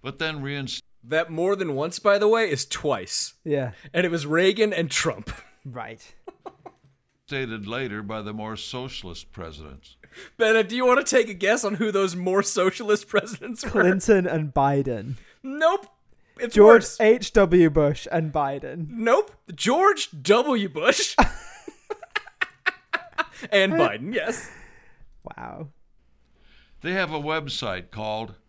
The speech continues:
Speaker 1: Think Before Sharing. Stop the spread of conspiracy theories.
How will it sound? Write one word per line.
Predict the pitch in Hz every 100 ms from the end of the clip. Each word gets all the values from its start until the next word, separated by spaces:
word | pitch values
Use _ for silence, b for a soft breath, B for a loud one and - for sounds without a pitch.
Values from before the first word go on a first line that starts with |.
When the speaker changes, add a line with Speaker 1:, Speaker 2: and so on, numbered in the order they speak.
| _ _
Speaker 1:
Think | - 160 170 180
Before | 151 139 139 127
Sharing. | - 127 107 87 71 _ _ -
Stop | - - 135 135 147 -
the | 107
spread | - - 127 131 131
of | 131
conspiracy | 131 127 - - 135 123 110 - 90
theories. | - 85 78 73 69 -